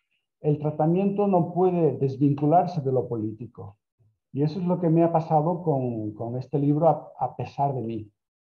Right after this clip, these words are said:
Es verdad que es un libro político, me ha salido un libro político, comprometido, un libro social,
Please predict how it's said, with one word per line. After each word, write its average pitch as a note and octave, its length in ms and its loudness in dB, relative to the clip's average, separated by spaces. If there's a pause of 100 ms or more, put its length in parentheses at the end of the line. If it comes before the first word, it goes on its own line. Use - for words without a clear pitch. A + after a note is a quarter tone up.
(380)
Es A#2+ 140 -6
verdad D3+ 360 2
que C3 180 0
es B2+ 140 -6
un C#3 100 -2
libro C#3+ 240 0
político, D#3+ 480 -2
me C3 120 -4
ha B2+ 40 -4
salido C#3 340 -4
un C3+ 120 -4
libro C3+ 240 -2
político, E3 680 0
comprometido, B2+ 720 -2
un C3 100 0
libro C3+ 260 -2
social, D#3 540 0